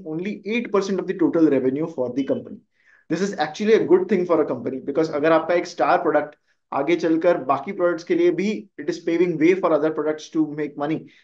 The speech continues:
तो nothing like it for a company। Although, अ, Mac से उनके सेल्स इतने कम हो गए, लेकिन कंपनी भी इतने फास्ट ग्रो हुई है in the last, अ, fifteen to twenty years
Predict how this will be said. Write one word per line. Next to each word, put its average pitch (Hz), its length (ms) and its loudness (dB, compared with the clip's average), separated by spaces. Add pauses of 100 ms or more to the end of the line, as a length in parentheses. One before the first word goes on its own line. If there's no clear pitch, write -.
(200)
तो 156 400 6 (140)
nothing 196 260 2
like 170 220 4
it - 100 -8
for 147 140 2
a 143 60 -4
company। 131 260 -4 (160)
Although, 165 500 2 (340)
अ, 139 80 0
Mac 147 300 2
से 214 140 4
उनके 185 200 4
सेल्स 175 300 2
इतने 160 200 -2
कम 165 160 0
हो 165 140 0
गए, 170 180 0
लेकिन 175 260 -2
कंपनी 170 420 -2
भी 196 120 -4
इतने 170 360 -2
फास्ट 156 440 0
ग्रो 147 180 2
हुई 143 260 -2
है 143 280 0
in 139 80 -10
the 135 120 0
last, 131 360 0 (460)
अ, 139 100 -4
fifteen 156 400 -2
to 160 60 8
twenty 139 440 0
years 151 180 2